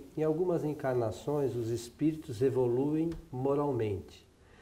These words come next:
Em outras encarna-, encarnações, os espíritos evoluem cientificamente. E assim,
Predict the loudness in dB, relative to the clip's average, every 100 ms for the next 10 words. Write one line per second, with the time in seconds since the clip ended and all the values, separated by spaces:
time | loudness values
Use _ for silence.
0 | -20 -20 -14 -2 4 6 6 4 2 2
1 | 2 -2 -2 0 0 -2 -6 -2 -2 0
2 | -2 -2 -4 -2 0 0 -2 -10 -8 -6
3 | -6 -8 -6 -6 -4 0 2 2 2 4
4 | 2 2 -2 -10 -2 0 0 -2 -4 -4
5 | -4 -2 0 0 -2 -8 -20 -20 -20 -18
6 | 2 6 6 4 -2 -2